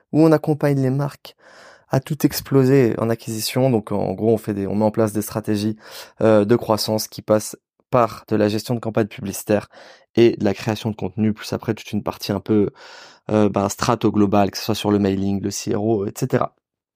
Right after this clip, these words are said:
Du coup, rapidement, on attaque pour ce premier épisode. Euh, l'idée, c'était de, de reprendre un peu les bases et de définir,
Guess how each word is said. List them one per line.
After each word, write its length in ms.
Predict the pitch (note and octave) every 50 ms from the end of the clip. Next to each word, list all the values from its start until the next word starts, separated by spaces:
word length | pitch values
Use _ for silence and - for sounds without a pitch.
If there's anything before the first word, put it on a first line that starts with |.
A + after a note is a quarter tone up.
| _ _ _ _ _ - -
Du 140 | D#3 F#3
coup, 320 | G3 - - G3+ C3+ - _ _ _ _ _ _ _
rapidement, 720 | - - B2+ C#3+ D#3+ D3 - F3 F#3 F#3 G3 G3 E3+ C3+ _ _ _ _ _ _ _ _ _ _ _ _ _ _ _ _ _ _ _ _ _ _ -
on 140 | C3+ D3 D3+
attaque 540 | D3+ D3 - E3+ D#3 D3 - - - - - _ _ _ _ _ _ _ _
pour 160 | - - C#3 -
ce 80 | -
premier 340 | D3+ C3+ - D#3+ D3 D3 C#3
épisode. 540 | C3 B2 - B2 A#2+ C#3 D#3+ E3 D3+ B2+ - _ - - - - _ _ - -
Euh, 560 | C3 B2+ B2 B2 A#2+ A#2 A2+ A2 A2 G#2+ G#2 G2+ - - - - - _ - - _ _ _ _ _ _ _ -
l'idée, 380 | - B2 D3 D3+ C#3+ C3 C3 C3
c'était 320 | - - - - - A#2+
de, 320 | A2 G#2+ G#2+ G#2 G#2 G#2+ - -
de 180 | - - -
reprendre 340 | A2 B2 C3 - - D#3 C#3
un 60 | A#2
peu 100 | A#2 -
les 120 | A#2 A2+ A2
bases 400 | A2 A2+ B2+ C#3 C3+ B2+ - - - -
et 140 | B2+ C#3
de 160 | C3 A2+ A2+ A2+
définir, 760 | G#2+ A2 C3+ C#3 - - - - A2+ A2 A2 A#2 - -